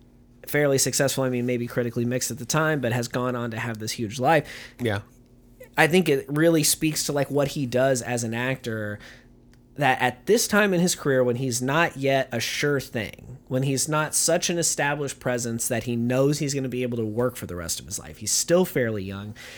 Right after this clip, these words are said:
Speaker 1: and he's still doing what he does in this movie to a degree of success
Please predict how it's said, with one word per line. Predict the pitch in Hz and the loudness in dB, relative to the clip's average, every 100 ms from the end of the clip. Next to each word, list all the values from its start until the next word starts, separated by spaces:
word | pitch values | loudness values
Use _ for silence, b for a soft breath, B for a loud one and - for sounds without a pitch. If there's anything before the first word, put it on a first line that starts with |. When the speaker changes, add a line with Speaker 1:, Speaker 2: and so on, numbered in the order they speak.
| B - | B -4
Speaker 1:
and | 120 | -2
he's | 135 | 0
still | - - - 165 170 151 143 B - - - - 113 117 | 0 0 4 8 8 6 2 B -20 -20 -20 -16 -12 0
doing | 165 175 170 160 | 4 6 6 6
what | 165 | 6
he | 160 143 | 4 2
does | 127 143 156 | 2 4 4
in | 151 | 2
this | 139 135 | 2 2
movie | 147 190 165 127 113 110 B B - - - | 4 6 6 4 2 -2 B B -20 -10 2
to | 143 | 2
a | 131 | 4
degree | 127 139 160 | 0 2 4
of | 143 | 4
success | - 123 - 180 139 131 - | 2 0 2 4 4 0 -4